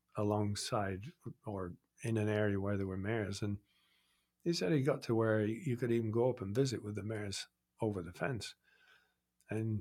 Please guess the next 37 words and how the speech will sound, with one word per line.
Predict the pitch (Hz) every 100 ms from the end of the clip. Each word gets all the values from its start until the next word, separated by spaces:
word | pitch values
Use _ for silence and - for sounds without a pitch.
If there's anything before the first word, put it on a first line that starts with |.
| -
you | 143
know, | 110 117
talk | - 120 120
to | 120
them | 120
and | 110
one | 110 110
thing | 117
and | 117
another. | 127 131
But | 117 120
then | 117 110
when | 110
we | 107
had, | 104 101 - 113
when | 113 110
we | 107
had | 98
to | 98
leave | 95 131 147
and | 101
go, | 95 113
he | 139 110
just, | 101 101 - _ -
"Okay, | 127 131 117 131 _ _ _ _ 131
I, | 104 - _ _ -
I'm | 113 110
ready. | 98 110 113
Let's | 110 -
go. | 101 95 _ -
We'll | 110
go." | 104 107 - _ _ - - - - _ _ _ -
So | - 117 113 110 - -
it's, | 135 - - - - _ _ _
it's | 131 180
all | 185
doable. | 113 143 123 90 120